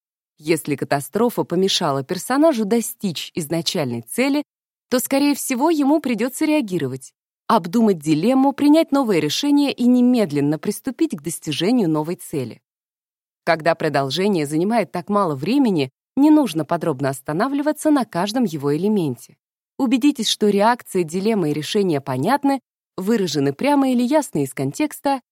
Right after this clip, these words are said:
и двигайтесь дальше. Продолжение занимает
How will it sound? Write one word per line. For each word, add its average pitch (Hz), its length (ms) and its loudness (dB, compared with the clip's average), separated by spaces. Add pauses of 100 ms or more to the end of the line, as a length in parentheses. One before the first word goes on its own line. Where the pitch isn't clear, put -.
(320)
и 330 120 6
двигайтесь 202 760 -2
дальше. - 520 -4 (1200)
Продолжение 214 840 2
занимает 196 600 0